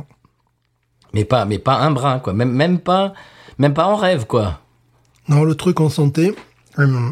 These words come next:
Speaker 2: rétro-olfaction, eh ben, c'est toujours ce petit truc qui remonte, c'est-à-dire un goût de fraise, euh, ma-, Malabar,
Speaker 1: Mhm.
Speaker 2: euh, Malabar, ouais, Malabar.
Speaker 1: Ouais, Malabar, fraise, euh,
Speaker 2: Voilà.
Speaker 1: banane, comme on l'a dit. Ouais.
Speaker 2: Voilà.
Speaker 1: Hmm.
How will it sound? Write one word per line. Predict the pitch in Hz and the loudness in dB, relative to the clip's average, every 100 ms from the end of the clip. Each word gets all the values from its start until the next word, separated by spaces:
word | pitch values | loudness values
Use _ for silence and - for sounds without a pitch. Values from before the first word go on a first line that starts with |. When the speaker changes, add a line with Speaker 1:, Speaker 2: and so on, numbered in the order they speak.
| 147 | 0
Speaker 2:
rétro-olfaction, | 156 135 170 147 147 - 165 143 - _ - - _ _ _ _ _ _ - - _ _ _ _ _ _ _ _ _ _ 156 | 0 2 0 0 -6 0 0 0 -8 _ -20 -20 _ _ _ _ _ _ -20 -20 _ _ _ _ _ _ _ _ _ _ 0
eh | |
ben, | 151 | 0
c'est | - | -2
toujours | - 175 151 | -2 -2 0
ce | 143 | -6
petit | - 175 | -4 -6
truc | - 156 | -2 -2
qui | 156 | 2
remonte, | 131 131 147 180 - | 2 2 0 -4 -4
c'est-à-dire | 131 147 165 - _ - _ _ _ _ - - | 0 0 -2 -6 _ -20 _ _ _ _ -20 -2
un | 143 | 2
goût | 143 170 | 4 4
de | 143 | 0
fraise, | - 170 175 156 | 0 -2 0 0
euh, | 135 127 | 0 0
ma-, | 120 | -2
Malabar, | 120 147 117 131 151 151 139 | 0 2 2 2 0 -2 -2
Speaker 1:
Mhm. | |
Speaker 2:
euh, | 120 120 120 113 _ _ _ _ | -2 -4 -6 -8 _ _ _ _
Malabar, | - 139 139 123 139 160 | -2 2 2 0 -2 -2
ouais, | 120 | -2
Malabar. | 127 127 120 127 | 0 2 0 -2
Speaker 1:
Ouais, | - - | -8 -2
Malabar, | 117 131 143 151 160 | 0 2 2 0 -2
fraise, | - 151 160 139 | -4 -2 0 2
euh, | 120 113 | 0 2
Speaker 2:
Voilà. | 113 - | 2 2
Speaker 1:
banane, | 123 120 123 | 2 2 0
comme | 131 107 | 0 0
on | 104 | 0
l'a | |
dit. | 90 87 101 | -2 -4 0
Ouais. | |
Speaker 2:
Voilà. | 135 117 147 _ _ _ _ _ _ _ _ _ _ _ _ _ _ _ _ _ - | 0 0 -6 _ _ _ _ _ _ _ _ _ _ _ _ _ _ _ _ _ -4
Speaker 1:
Hmm. | 110 | -2